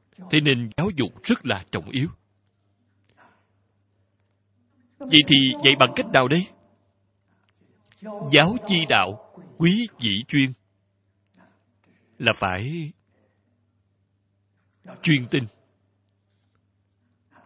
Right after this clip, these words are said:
phải chuyên tu. Ở Trung Quốc thời xưa, giáo học của nhiều đời đều chú trọng. Dạy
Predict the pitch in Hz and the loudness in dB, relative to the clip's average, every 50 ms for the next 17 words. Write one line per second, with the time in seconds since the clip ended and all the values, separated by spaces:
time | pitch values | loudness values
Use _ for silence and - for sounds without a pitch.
0 | _ _ _ _ _ - 135 151 156 - 185 175 175 165 160 - 180 165 165 165 | _ _ _ _ _ -2 -2 -2 0 2 2 2 2 2 2 2 4 4 4 2
1 | - - - - - - - _ _ _ _ _ _ _ _ _ _ _ _ _ | -2 -10 -18 -20 -20 -20 -20 _ _ _ _ _ _ _ _ _ _ _ _ _
2 | _ _ _ _ _ _ _ _ _ _ _ _ _ _ _ _ _ _ - 123 | _ _ _ _ _ _ _ _ _ _ _ _ _ _ _ _ _ _ -2 -2
3 | 127 - - 160 135 127 123 - 226 247 - _ _ - 139 117 101 - - 147 | -2 0 0 -2 -2 -2 -2 -2 -2 -2 -2 _ _ -2 0 0 0 0 -2 -4
4 | 131 131 - - _ _ _ - - - - - 170 143 143 - 185 247 262 196 | -4 -4 -8 -14 _ _ _ -18 -18 -16 -16 -14 -6 0 2 2 2 2 0 0
5 | 156 123 - - - - - - 139 156 196 165 120 117 107 110 113 110 101 90 | 0 0 0 -2 -8 -14 -6 -4 -4 -2 -2 -2 -2 -4 -2 -2 0 0 0 -2
6 | - - _ _ _ _ _ _ _ _ _ _ _ _ _ _ _ _ _ _ | -4 -12 _ _ _ _ _ _ _ _ _ _ _ _ _ _ _ _ _ _
7 | _ _ _ _ - 117 107 98 92 90 - - 170 - - - 92 82 - - | _ _ _ _ -2 0 0 0 -2 -6 -4 -4 -4 -2 -2 -4 -6 -6 -8 -16
8 | _ _ _ _ _ _ _ _ _ _ _ _ _ _ _ _ _ _ _ _ | _ _ _ _ _ _ _ _ _ _ _ _ _ _ _ _ _ _ _ _
9 | _ _ _ _ _ _ _ _ _ _ _ _ _ _ _ _ - - - 160 | _ _ _ _ _ _ _ _ _ _ _ _ _ _ _ _ -20 -20 0 4
10 | 151 | 4